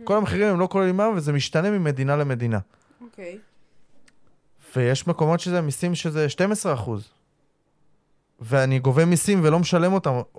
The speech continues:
Speaker 1: זה לא חוקי, כאילו, כן? לא
Speaker 2: מהמם.
Speaker 1: ידעתי את זה, אז זה לא חוקי לעשות את זה. אני לא יכול לגבות מיסים של ארצות הברית.
Speaker 2: כן.
Speaker 1: ואני גובה את המיסים האלה, ואני אומר, "רגע, אנשים לא חשבו על זה שיש, שאני לא מרו-, אני לא באמת לא רווחי, אני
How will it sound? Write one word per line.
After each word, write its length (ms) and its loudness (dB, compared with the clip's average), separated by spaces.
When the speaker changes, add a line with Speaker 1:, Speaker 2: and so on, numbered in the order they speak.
Speaker 1:
זה 160 -2
לא 100 4
חוקי, 460 0
כאילו, 340 -6
כן? 200 0
לא 60 -4
Speaker 2:
מהמם. 160 2
Speaker 1:
ידעתי 360 0
את 80 -2
זה, 160 0
אז 80 -2
זה 80 -2
לא 80 0
חוקי 340 -4
לעשות 300 -2
את 80 -6
זה. 80 -4
אני 80 -4
לא 40 0
יכול 160 -4
לגבות 260 -4
מיסים 340 -2
של 160 -2
ארצות 240 -4
הברית. 340 -6
Speaker 2:
כן. 180 -14
Speaker 1:
ואני 180 2
גובה 200 2
את 80 -2
המיסים 420 -2
האלה, 380 2
ואני 220 -2
אומר, 160 0
"רגע, 360 0
אנשים 340 -2
לא 60 2
חשבו 420 -2
על 80 2
זה 160 -2
שיש, 500 -2
שאני 300 -4
לא 100 2
מרו-, 420 -2
אני 160 -2
לא 80 2
באמת 320 -2
לא 180 4
רווחי, 280 0
אני 140 0